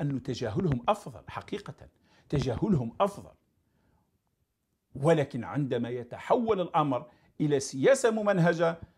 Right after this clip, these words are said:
في هذه الحالة ما لا، ما يجب السكوت. ولذلك إذا كان تسمح بتمرير قوانين، هذه القوانين تحمي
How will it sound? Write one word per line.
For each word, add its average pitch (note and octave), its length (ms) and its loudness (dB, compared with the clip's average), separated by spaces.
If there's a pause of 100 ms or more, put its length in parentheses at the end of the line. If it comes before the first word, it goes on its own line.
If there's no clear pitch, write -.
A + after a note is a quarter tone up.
(140)
في A#2+ 220 -12
هذه D3+ 380 2
الحالة C3+ 580 2 (540)
ما A#2+ 480 -8
لا، A#2 420 -8
ما A#2+ 300 -8
يجب A#2 300 -12
السكوت. - 600 -8 (580)
ولذلك D3 720 2
إذا C#3 380 0
كان G3+ 540 6 (720)
تسمح E3+ 520 2
بتمرير E3+ 680 2
قوانين، F3+ 600 6 (300)
هذه F3+ 300 8
القوانين F3+ 600 2
تحمي E3 520 4